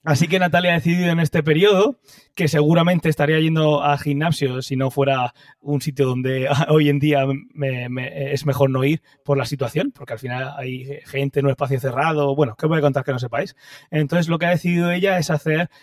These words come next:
eh, apuntarse a Mami Fit, que son clases, eh, para, eh,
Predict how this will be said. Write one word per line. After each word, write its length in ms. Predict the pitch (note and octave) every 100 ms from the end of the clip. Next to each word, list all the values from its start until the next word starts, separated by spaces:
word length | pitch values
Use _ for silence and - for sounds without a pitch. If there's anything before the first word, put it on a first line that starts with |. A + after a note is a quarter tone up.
| _ -
eh, 180 | D3+
apuntarse 460 | D3 D3 D3 D3+ F3
a 20 |
Mami 240 | E3 D#3+ B2+
Fit, 260 | C#3 B2+ - _ _ _
que 140 | C#3
son 240 | C#3 D3+ C#3+
clases, 760 | - D3+ C#3+ D#3+ D3 D3 - _ _
eh, 460 | F#3 D3+ D3 C#3+ C#3+ _ _ _
para, 480 | - D#3 D3+ D3 C#3
eh, 580 | D3 D3+ D3 C#3+ C#3+ -